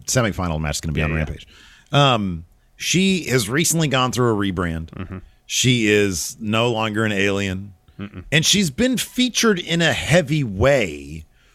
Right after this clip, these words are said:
Speaker 1: which it wouldn't shock me. It would, I, I'd be surprised but not shocked
Speaker 2: Yeah, yeah.
Speaker 1: if Statlander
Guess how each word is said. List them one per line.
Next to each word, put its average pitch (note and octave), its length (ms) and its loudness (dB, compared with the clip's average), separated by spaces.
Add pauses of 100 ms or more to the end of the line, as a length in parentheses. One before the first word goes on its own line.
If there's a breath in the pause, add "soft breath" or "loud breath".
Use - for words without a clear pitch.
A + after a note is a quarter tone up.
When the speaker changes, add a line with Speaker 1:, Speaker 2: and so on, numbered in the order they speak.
(120)
Speaker 1:
which D#3+ 320 2
it E3+ 140 4
wouldn't A3+ 320 2
shock F3 400 4
me. F#3 320 2
It D3+ 100 2
would, F3+ 200 0
I, C#3 260 -2 (640 soft breath)
I'd E3 160 0
be F3+ 100 2
surprised E3 560 2
but C#3+ 140 2
not C3 200 0
shocked - 600 -2 (120)
Speaker 2:
Yeah, F#2 160 -4
yeah. E2 200 -6
Speaker 1:
if B2 100 -2
Statlander G#2 1040 0